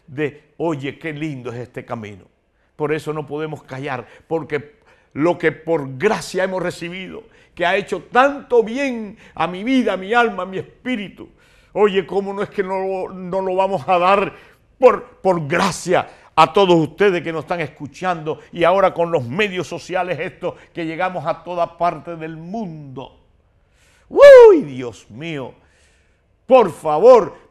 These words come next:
por favor, cree en esto. No te rebeles sin causa. Te va a hacer daño. Hoy Dios te ha llevado esta televisión a ti. A ti. Con unos costos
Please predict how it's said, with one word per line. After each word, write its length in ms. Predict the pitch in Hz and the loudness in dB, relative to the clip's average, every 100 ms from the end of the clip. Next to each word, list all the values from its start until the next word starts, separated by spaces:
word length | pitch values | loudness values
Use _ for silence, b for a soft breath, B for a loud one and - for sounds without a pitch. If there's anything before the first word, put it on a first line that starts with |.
| - | 2
por 440 | 311 311 302 294 | 8 10 8 2
favor, 840 | 208 - - 202 208 254 226 185 - | -12 -10 -4 -2 2 4 2 -2 -4
cree 320 | 254 254 240 | 4 8 8
en 140 | 220 | 6
esto. 500 | 240 202 - 190 - b b b | 2 0 -2 -6 -6 b b b
No 340 | 147 180 226 226 | -10 -2 0 -2
te 240 | - 196 | -4 -6
rebeles 760 | 147 160 185 190 160 - - _ _ _ | -2 -2 -2 -4 -6 -10 -20 _ _ _
sin 320 | - 160 139 | -18 -14 -14
causa. 800 | - 151 147 135 - 127 107 _ _ _ _ _ _ | -12 -4 -2 -2 -8 -14 -14 _ _ _ _ _ _
Te 100 | 131 | -10
va 100 | 147 | -10
a 20 | |
hacer 320 | 127 147 127 | -8 -12 -8
daño. 480 | 131 139 131 123 110 _ _ _ _ _ _ | -4 -4 -6 -12 -16 _ _ _ _ _ _
Hoy 260 | - 151 135 | 0 2 0
Dios 340 | 131 143 123 _ _ | -10 -10 -10 _ _
te 220 | 127 120 | -14 -10
ha 160 | 127 139 | -8 -8
llevado 480 | 139 135 135 139 135 | -10 -10 -8 -8 -12
esta 240 | - 135 | -14 -14
televisión 640 | 131 123 127 - 131 131 131 | -12 -12 -14 -16 -10 -10 -10
a 120 | 120 | -12
ti. 200 | 110 95 _ _ b b b b b b _ | -16 -18 _ _ b b b b b b _
A 180 | 127 123 | -12 -8
ti. 340 | 143 104 - _ _ _ _ _ _ _ _ _ _ | -10 -10 -16 _ _ _ _ _ _ _ _ _ _
Con 200 | 143 151 | -14 -12
unos 220 | 165 156 | -12 -14
costos 640 | - 156 165 - 143 - | -12 -8 -8 -10 -18 -18